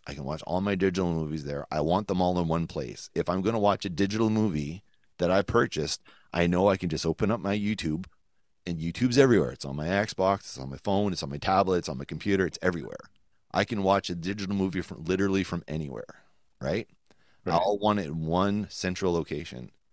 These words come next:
Speaker 1: except for this one movie, which now has to be on this other app. Oh, the other app is only available, you can only stream on your P C. They don't have an app for your phone. They don't have an app for your tablet. They don't have an app for your Xbox.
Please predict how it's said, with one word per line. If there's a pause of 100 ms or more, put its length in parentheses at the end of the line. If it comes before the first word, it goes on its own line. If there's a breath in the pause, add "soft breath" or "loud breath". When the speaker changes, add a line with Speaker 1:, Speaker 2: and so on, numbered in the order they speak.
(480)
Speaker 1:
except
for
this
one
movie,
which
now
has
to
be
on
this
other
app. (400 soft breath)
Oh, (300 soft breath)
the
other
app
is
only
available,
you
can
only
stream
on
your
P
C. (1300)
They
don't
have
an
app
for
your
phone. (140)
They
don't
have
an
app
for
your
tablet.
They
don't
have
an
app
for
your
Xbox.